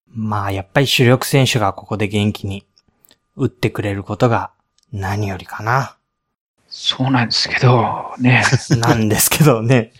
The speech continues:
Speaker 1: やっぱり弱気だ。
Speaker 2: やっぱりちょっと、え-、江川には申し訳ないですけど、相手ピッチャーにしてみたら、江川はあんまり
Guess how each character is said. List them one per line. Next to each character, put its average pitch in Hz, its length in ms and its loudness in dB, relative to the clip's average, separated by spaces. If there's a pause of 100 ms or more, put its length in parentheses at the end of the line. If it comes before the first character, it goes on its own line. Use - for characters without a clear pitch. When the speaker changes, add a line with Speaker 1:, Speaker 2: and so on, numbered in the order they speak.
(600)
Speaker 1:
や 113 280 0
っ 120 100 -4
ぱ 139 140 4
り 123 80 0
弱 - 100 4
気 - 0 -
だ。 107 80 6
Speaker 2:
や - 20 6
っ - 40 6
ぱ 113 40 4
り 180 140 0
ち - 80 -6
ょ 170 80 6
っ 147 40 2
と、 - 80 0
え-、 175 120 2 (120)
江 170 40 6
川 151 880 4
に 147 140 -2
は 147 80 0
申 147 140 4
し 151 80 0
訳 151 180 0
な 156 100 2
い 151 40 4
で 147 60 0
す - 60 -10
け 143 100 2
ど、 143 300 4 (400)
相 185 220 4
手 233 100 2
ピ 240 140 6
ッ 247 100 -2
チ - 140 2
ャ 240 80 6
ー - 20 4
に 226 140 2
し - 40 -6
て 214 140 4
み 214 100 4
た 208 140 4
ら、 220 320 4
江 175 140 2
川 220 640 4 (460)
は 226 200 0
あ - 20 0
ん 214 160 2
ま 220 100 4
り 214 220 -2